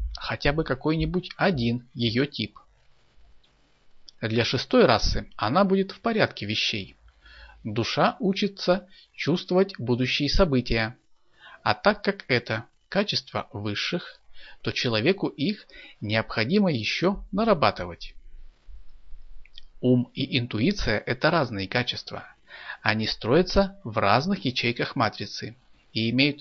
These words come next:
различное внутреннее строение, то есть функции их действия не одинаковы. Интуиция оценивается выше разума. Образно говоря, это сверхразум.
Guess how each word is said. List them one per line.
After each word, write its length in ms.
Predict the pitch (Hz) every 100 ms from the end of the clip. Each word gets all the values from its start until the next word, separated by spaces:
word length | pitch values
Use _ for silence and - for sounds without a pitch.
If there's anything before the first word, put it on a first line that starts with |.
| -
различное 640 | - 208 151 127 - 110
внутреннее 480 | 104 127 127 123 123
строение, 600 | - 147 135 110 98 - - _ - - - _
то 80 | 123
есть 300 | 110 - - _
функции 540 | 185 240 - - 117
их 340 | 110 160 120 -
действия 720 | 123 127 208 - 110 104 92 - -
не 140 | 117
одинаковы. 680 | 143 170 185 113 107 98 98 - _ - - - _ _ _ _ _ _ _ _ _ _ _ _ _ -
Интуиция 760 | 131 117 - 104 104 - 147 - -
оценивается 920 | - - - 120 160 156 151 165 -
выше 420 | 123 117 117 147
разума. 540 | 117 104 104 98 98 - - - _ _ _ _
Образно 460 | 139 135 127 117 110
говоря, 480 | 104 104 147 196 - -
это 360 | 131 170 180 _
сверхразум. 880 | - - 214 131 - 131 127 101 95